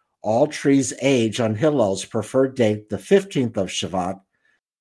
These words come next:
called in Hebrew Tu B'Shvat, a minor Jewish holiday. This brings us to the first of Tishrei, Rosh Hashanah, the beginning of the Jewish ritual year. This is the date from when we count the years for the sabbatical and jubilee.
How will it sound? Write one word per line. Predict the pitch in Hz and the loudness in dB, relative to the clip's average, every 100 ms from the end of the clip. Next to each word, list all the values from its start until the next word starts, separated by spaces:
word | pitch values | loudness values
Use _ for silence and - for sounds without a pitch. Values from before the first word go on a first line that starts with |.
| _ | _
called | - 131 147 | 0 4 4
in | 175 | 2
Hebrew | 151 113 98 117 117 - | 2 0 2 0 0 0
Tu | - 185 | 2 4
B'Shvat, | 127 - - 90 90 - _ _ _ _ - | 4 2 0 -2 -4 -10 _ _ _ _ -4
a | 110 | 0
minor | 117 123 127 123 | 2 4 2 0
Jewish | 107 110 110 104 | 0 0 0 -2
holiday. | - 98 90 78 - - _ _ _ _ _ _ _ _ | -2 -2 -4 -8 -14 -20 _ _ _ _ _ _ _ _
This | 180 - | 4 4
brings | - 180 165 139 | 6 8 8 4
us | 120 - | 2 -2
to | 120 | -4
the | 117 | -2
first | 120 107 - | 0 -2 -2
of | 113 - | -8 -4
Tishrei, | 117 101 - 64 64 - - | -4 -4 -6 -12 -16 -20 -2
Rosh | 110 113 107 | 2 2 0
Hashanah, | 117 - 123 98 85 92 _ _ _ _ - | -4 0 0 0 -4 -10 _ _ _ _ -6
the | 110 | 0
beginning | 127 104 160 160 123 104 | 0 6 8 8 4 0
of | 113 | -2
the | 117 | -2
Jewish | 101 117 117 113 107 | 0 2 2 2 0
ritual | 107 - 110 104 | 0 -2 -2 0
year. | 101 98 - _ _ _ _ _ _ _ _ _ | 0 -2 -4 _ _ _ _ _ _ _ _ _
This | 107 135 185 | -2 0 0
is | 175 | 0
the | 196 | 4
date | 151 135 135 - _ | 8 8 6 0 _
from | - 117 | -2 2
when | 120 113 | 2 2
we | 113 113 | 2 -2
count | - 135 143 | -2 -2 -2
the | 156 | 0
years | 120 117 120 117 | 2 4 4 2
for | - 107 | -4 -4
the | 95 | -4
sabbatical | - 90 117 127 131 147 139 | -4 0 2 2 0 -4 -6
and | 95 110 | -4 -4
jubilee. | 98 127 117 123 120 90 - | 0 0 0 0 0 -2 -6